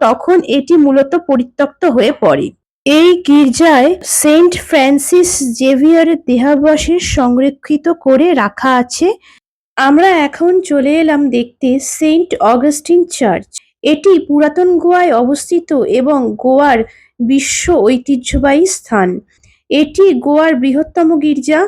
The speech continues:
ছেচল্লিশ মিটার উঁচু বেল টাওয়ারটি দূর থেকে দেখা যায় এবং পর্যটকদের দৃষ্টি আকর্ষণ করে। এটি গোয়ার একটি প্রধান পর্যটন কেন্দ্র এবং এই গির্জাটি গোয়ার একটি ঐতিহাসিক নিদর্শন। এই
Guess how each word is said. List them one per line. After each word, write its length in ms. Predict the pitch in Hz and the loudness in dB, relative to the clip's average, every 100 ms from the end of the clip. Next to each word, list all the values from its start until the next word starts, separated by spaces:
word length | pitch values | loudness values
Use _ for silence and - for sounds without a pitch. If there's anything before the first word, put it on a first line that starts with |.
| - - _ - | -6 -20 _ -6
ছেচল্লিশ 540 | 311 294 359 359 392 370 | -2 0 2 2 2 2
মিটার 320 | 381 381 381 - | 2 2 0 0
উঁচু 320 | 269 294 349 302 226 | -4 -2 0 0 0
বেল 220 | 269 269 | 0 -2
টাওয়ারটি 480 | 269 320 330 320 320 247 | 0 0 0 0 -2 -2
দূর 220 | 262 277 277 | 0 -2 -2
থেকে 200 | 311 302 | -4 -2
দেখা 280 | 285 233 247 | -2 -2 -2
যায় 200 | 262 294 | 0 2
এবং 260 | - 262 285 277 | 0 0 2 0
পর্যটকদের 720 | 262 226 220 269 294 277 330 262 | 2 0 0 -2 0 0 0 0
দৃষ্টি 360 | 240 247 - 349 | -2 -2 -2 0
আকর্ষণ 460 | 226 185 - 196 196 | 0 -2 -2 0 0
করে। 260 | 175 175 - - - 277 | -2 -4 -8 -14 -4 -2
এটি 180 | 277 381 | 2 2
গোয়ার 340 | 269 294 302 302 | 2 2 2 0
একটি 260 | 277 - | -2 -4
প্রধান 380 | 294 247 220 254 302 | -4 -2 -2 -2 0
পর্যটন 460 | 330 320 320 320 302 | 0 0 -2 -2 0
কেন্দ্র 320 | 311 302 302 427 - | 0 0 0 -2 -4
এবং 240 | - 269 302 | -2 0 0
এই 180 | 240 285 | 0 0
গির্জাটি 560 | 269 254 226 311 311 302 | 0 0 0 0 0 -2
গোয়ার 440 | 226 254 254 285 294 - | -2 0 2 2 0 -2
একটি 300 | 262 254 302 | -4 -2 -2
ঐতিহাসিক 600 | 240 247 240 262 269 339 330 | 0 0 -2 -4 -2 -2 0
নিদর্শন। 640 | 247 202 185 185 - 170 - - _ _ - | 0 2 0 -2 -4 -4 -4 -12 _ _ 0
এই 180 | 294 | 2